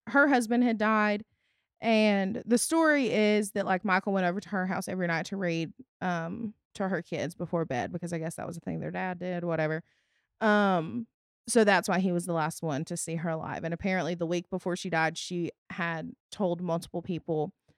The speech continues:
and there's, like, witness testimony, like, saying that she had told people that she was having headaches and she couldn't figure out why. So I assume the assumption was that she probably, like,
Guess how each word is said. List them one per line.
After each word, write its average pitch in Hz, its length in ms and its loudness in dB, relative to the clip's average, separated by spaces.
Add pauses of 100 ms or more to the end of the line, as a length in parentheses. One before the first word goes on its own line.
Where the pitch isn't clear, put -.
(160)
and 185 100 -2
there's, 180 160 2
like, 165 160 0 (120)
witness 165 480 -2
testimony, 160 760 -6 (280)
like, 170 220 -4
saying 165 500 -4
that 175 180 -6
she - 180 -6
had 165 80 -4
told 165 240 -4
people 160 420 -6 (680)
that 180 520 2
she - 180 -2
was 196 140 4
having 170 260 0
headaches 151 840 -4 (120)
and 190 120 -2
she 180 140 -6
couldn't 180 220 -6
figure 160 260 -6
out - 160 -8
why. - 360 -10 (240)
So - 160 -6
I 180 80 2
assume 175 320 -2
the 160 100 0
assumption 180 480 -2
was 185 160 -6
that - 120 -10
she - 140 -10
probably, - 480 -8
like, 98 220 -10